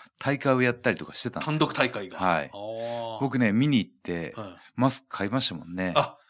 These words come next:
Speaker 2: なるほど。
Speaker 1: ミステリアアギラの。
Speaker 2: あ、また渋い。
Speaker 1: <laughs> 渋いとこ行くでしょ。
Speaker 2: <laughs>
Speaker 1: あれ、顔結構出てるんですよ、
Speaker 2: あー、
Speaker 1: あれね。
Speaker 2: そうですね。うん。
Speaker 1: はい。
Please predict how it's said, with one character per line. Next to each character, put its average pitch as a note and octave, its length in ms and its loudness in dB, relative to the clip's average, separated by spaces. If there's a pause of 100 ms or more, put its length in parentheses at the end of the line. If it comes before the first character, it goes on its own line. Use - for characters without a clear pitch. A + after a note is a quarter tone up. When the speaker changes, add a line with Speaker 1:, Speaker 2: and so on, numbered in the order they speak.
(240)
Speaker 2:
な G2+ 80 -18
る F#2+ 60 -18
ほ - 20 -20
ど。 - 120 -20
Speaker 1:
ミ A#2 100 4
ス - 100 -2
テ A2+ 120 0
リ G#2 80 0
ア G2+ 100 6
ア G#2 80 6
ギ F2 120 -4
ラ D2 120 -6
の。 - 260 -14
Speaker 2:
あ、 E3+ 120 6 (360)
ま A2 100 -12
た - 100 -18
渋 G2 300 -14
い。 F2+ 240 -20
Speaker 1:
<laughs> A#2 140 0
渋 A#2 240 2
い - 20 0
と - 100 0
こ F3+ 100 0
行 - 80 -2
く - 80 0
で - 60 -2
し - 80 -6
ょ。 E3 60 -4
Speaker 2:
<laughs> - 0 -
Speaker 1:
あ - 600 -6
れ、 A#2+ 40 4
顔 D3+ 240 8
結 D#3 180 -2
構 G#2+ 120 0
出 A2+ 120 4
て A#2 120 2
る - 40 -2
ん - 20 -4
で D3 40 -2
す C3+ 40 0
よ、 B2 60 2
Speaker 2:
あ A2+ 40 2
ー、 - 20 0
Speaker 1:
あ - 0 -
れ G#2+ 80 -2
ね。 A2 100 2
Speaker 2:
そ F2+ 60 -6
う G2 160 -16
で A2 60 -8
す C3 100 -6
ね。 C3+ 80 -12 (100)
う A2 60 -6 (520)
ん。 E2+ 40 -2
Speaker 1:
は E2+ 160 0
い。 D#2 40 -10